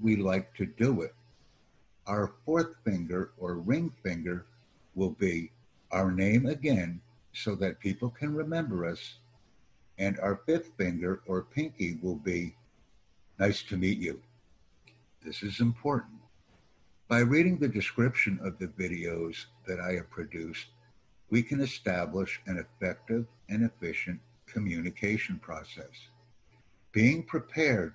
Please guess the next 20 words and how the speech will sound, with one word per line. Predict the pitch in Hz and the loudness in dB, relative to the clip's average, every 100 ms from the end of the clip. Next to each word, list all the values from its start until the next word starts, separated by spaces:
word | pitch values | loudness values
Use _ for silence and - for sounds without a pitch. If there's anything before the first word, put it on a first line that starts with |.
| - | -12
to | 82 | -10
discuss | 95 - - 101 - 104 | -8 -8 -4 -2 -2 -2
lesson | 113 - 123 | -2 0 -2
content | 117 123 120 - 80 - - _ _ _ _ - | -2 0 0 -2 -8 -8 -12 _ _ _ _ -8
is | 90 - | -6 0
the | 120 | 0
key | - - 131 90 80 - _ _ _ - | 0 -2 0 0 -2 -10 _ _ _ -12
to | 107 87 | -6 -2
having | 120 120 107 82 73 - _ - | 2 2 0 -6 -10 -16 _ -12
a | 82 | -10
very | 78 101 110 117 | -2 2 4 4
productive | 120 104 92 82 - 87 82 | 2 -2 -4 -6 -8 -10 -6
Zoom | - 110 107 | 0 2 4
meeting. | 92 78 - - _ _ _ _ - _ - _ | 0 -4 -14 -20 _ _ _ _ -20 _ -20 _
"Hello, | 165 156 92 90 113 - _ - - - - _ _ - | 2 4 4 2 0 -8 _ -20 -20 -20 -20 _ _ 0
my | 151 | 2
name | 139 98 | 4 4
is | 90 - | 2 -2
Tutor | 104 95 113 | -2 0 0
Jack." | 110 139 123 - | 0 -2 -2 -6